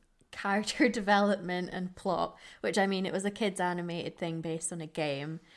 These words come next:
Um, but I felt like it leant really hard into the game and to the nostalgia, and was let down by, I felt like there wasn't a lot of comedy, and the plot was, the plot was very much like,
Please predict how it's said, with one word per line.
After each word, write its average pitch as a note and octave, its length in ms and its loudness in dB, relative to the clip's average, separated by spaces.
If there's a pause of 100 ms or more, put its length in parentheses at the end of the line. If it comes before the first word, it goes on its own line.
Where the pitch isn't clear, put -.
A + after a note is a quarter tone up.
(300)
Um, F3+ 460 2 (420)
but - 100 4
I F3+ 40 4
felt F#3 160 2
like - 120 -2
it - 120 -2
leant F#3+ 480 0
really G3 240 0
hard F3+ 420 0
into F3 560 -4 (100)
the F#3 60 -8
game F3 480 -4
and E3+ 240 -6
to - 120 -10 (100)
the E3+ 100 -6
nostalgia, E3 920 -4 (540)
and F#3+ 120 0
was F3+ 120 -2
let F3+ 240 2
down F3 260 -2
by, E3 500 -2
I F3 80 -4 (120)
felt - 180 -2
like - 80 -8
there F3+ 100 -4
wasn't F#3 200 -6
a E3 60 -4
lot F#3 160 -4
of - 100 -6
comedy, F3 680 -8 (640)
and F3+ 440 -2
the F#3 120 -6
plot F#3 560 0 (440)
was, G3+ 240 -2
the A#3+ 160 -2
plot D4 220 4
was A3 120 -2
very E3 140 2
much - 260 -4
like, - 240 -6